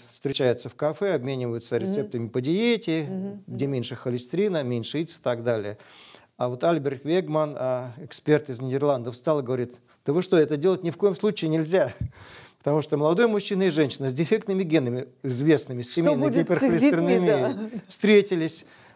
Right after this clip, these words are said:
Speaker 1: обсудили диету, э,
Speaker 2: Ага.
Speaker 1: симпатия, любовь, э, ребенок, э, как минимум с гетерозиготной
Speaker 2: Да.
Speaker 1: формой. Вот эта вот генетика и в, в семейной гиперхолестеринемии
Speaker 2: Мгм.
Speaker 1: повинна там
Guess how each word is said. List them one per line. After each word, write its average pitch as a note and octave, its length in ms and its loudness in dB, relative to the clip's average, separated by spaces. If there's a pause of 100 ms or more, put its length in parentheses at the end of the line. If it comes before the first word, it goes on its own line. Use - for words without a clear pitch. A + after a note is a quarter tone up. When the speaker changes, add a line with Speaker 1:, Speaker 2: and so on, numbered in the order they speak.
(100)
Speaker 1:
обсудили F3+ 480 4
диету, B2+ 720 2 (540)
э, A#2+ 160 -2
Speaker 2:
Ага. A#3 160 4
Speaker 1:
симпатия, D#3 840 4
любовь, C3+ 500 2 (180)
э, A#2+ 240 -4
ребенок, D3 600 2 (120)
э, B2 340 -10
как - 180 -2
минимум D#3 360 0
с A2+ 80 -10
гетерозиготной B2 720 -4
Speaker 2:
Да. E3 80 -12
Speaker 1:
формой. E3+ 360 -6
Вот D3 200 -4
эта G3 200 0
вот E3+ 180 0 (400)
генетика C#3 880 2
и C#3 140 -6 (200)
в, B2 260 0
в A#2+ 40 -12 (500)
семейной D#3 480 2
гиперхолестеринемии D#3+ 840 -2
Speaker 2:
Мгм. - 80 -14
Speaker 1:
повинна D3+ 480 0
там B2 360 -6